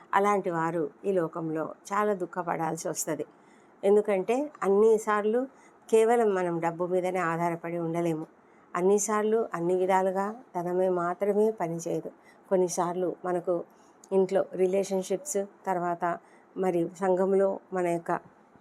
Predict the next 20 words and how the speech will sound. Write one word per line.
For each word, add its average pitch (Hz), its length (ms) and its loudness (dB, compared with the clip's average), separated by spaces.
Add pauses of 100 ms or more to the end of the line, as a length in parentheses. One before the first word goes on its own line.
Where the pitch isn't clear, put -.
(420)
ఇతరులతో 202 520 4
మనం 180 280 0
ఉండేటువంటి 170 760 0
సంబంధాలు 185 680 0 (380)
అన్నీ 240 260 4
కూడా 262 220 2
పనిచేస్తాయి. 185 720 0 (380)
మన 185 160 2
ఉద్యోగ 190 360 2
జీవితంలో 196 680 0 (100)
మనము 190 360 0 (420)
అందరితో 175 380 0
ఎలా 190 300 2
ఉండాలి, 185 520 0 (280)
ఇవన్నీ 202 400 2
కూడా 208 420 -2
మనం 180 260 -2
నేర్చుకోవాలి. 170 680 -4 (520)
మరి, 185 360 2 (280)
మ్, 180 360 0